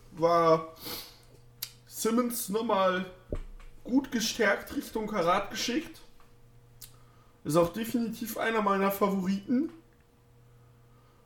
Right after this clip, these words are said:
Und, äh, ja. Was sagst du denn?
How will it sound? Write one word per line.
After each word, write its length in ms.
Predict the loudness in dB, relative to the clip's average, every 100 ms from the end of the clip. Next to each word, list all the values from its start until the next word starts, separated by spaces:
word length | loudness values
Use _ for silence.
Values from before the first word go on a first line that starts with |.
| _ _
Und, 540 | -2 2 2 0 -6 -6
äh, 340 | 0 2 2 -2 -2
ja. 540 | 4 6 6 2 -8 -20 -20 -20 -20 -20 -20 -20 -20 -20 -20 -20 0
Was 200 | 4 6
sagst 200 | 4 2
du 200 | 0 4
denn? 260 | 2 2